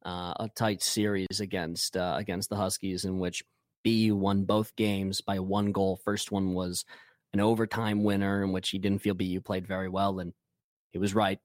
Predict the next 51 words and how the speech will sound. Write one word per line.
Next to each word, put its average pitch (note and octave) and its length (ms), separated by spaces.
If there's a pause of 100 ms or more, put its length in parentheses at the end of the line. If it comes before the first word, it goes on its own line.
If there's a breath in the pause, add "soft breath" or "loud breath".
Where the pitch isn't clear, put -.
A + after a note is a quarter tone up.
(140)
but - 100
they G#2 60
still G2+ 260
ended F#2+ 220
up F#2 180
winning F2+ 260
because F2+ 240
they F2 80
had E2+ 160
the F2+ 60
talent. F2 380 (480 loud breath)
The G2+ 80
second B2 440
game G#2 400 (180)
was G2 100
a F#2+ 40
two A#2+ 200
to A2 80
one G2+ 280
defensive G2 380
grinder F#2 480
in F#2 160
which - 540 (240)
Jake F#2+ 140
Ottinger F#2+ 300
made F2+ 140
thirty-seven F2 420
saves. - 300 (580 soft breath)
He C3+ 300
noted A#2 400
that G2+ 140
whenever A2 260
Maxim A2 400
Latunov G#2 520 (100)
touched - 220
the - 80
puck, G2+ 240
he - 80
felt F#2 200
like F#2+ 160
it F#2+ 40
was G2 100
gonna F#2 180
end G2 140
up - 80
in G2 60
the F#2+ 60
back F2+ 260
of F2 80
his E2 120
net - 380